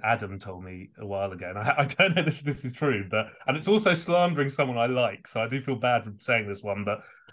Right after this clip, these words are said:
back in two thousand and one, Spurs lost five three to Man United. Three and a half at half time, we lost. Awful game. I was there as a, as a young lad. <laughs> The first of many disappointments. But, um, Glenn Hoddle allegedly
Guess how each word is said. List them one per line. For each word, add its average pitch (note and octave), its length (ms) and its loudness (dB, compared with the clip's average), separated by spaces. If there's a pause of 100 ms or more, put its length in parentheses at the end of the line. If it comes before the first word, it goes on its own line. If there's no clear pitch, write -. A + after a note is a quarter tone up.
(100)
back E3 200 4
in D#3 80 6
two - 160 0
thousand C#3 360 4
and A#2+ 120 -2
one, A2+ 240 2
Spurs A#2+ 400 -2
lost A2 240 -6
five A2 320 2
three A2 240 -2
to G#2 100 -4
Man G#2+ 200 2
United. G#2 540 -2 (200)
Three B2 120 -2
and A2 80 -2
a G#2 40 -2
half G#2 200 0
at - 80 -10
half G2 220 0
time, F2+ 300 -6
we F2+ 80 -12
lost. F2+ 340 -12 (500)
Awful A2 280 -4
game. F#2 280 -6
I G2+ 60 -4
was G2+ 160 -4
there G2 260 2
as F#2 120 -8
a, F#2 120 -10 (140)
as G2 80 -10
a G2 60 -6
young G2 240 -2
lad. G2 320 -2
<laughs> - 60 -20 (340)
The - 180 0
first - 220 0
of A2+ 40 -4
many A2 220 2
disappointments. G#2+ 720 -8 (220)
But, C#3+ 200 6
um, C#3 380 6 (420)
Glenn D#3+ 220 4
Hoddle E3 340 2
allegedly C3+ 920 -2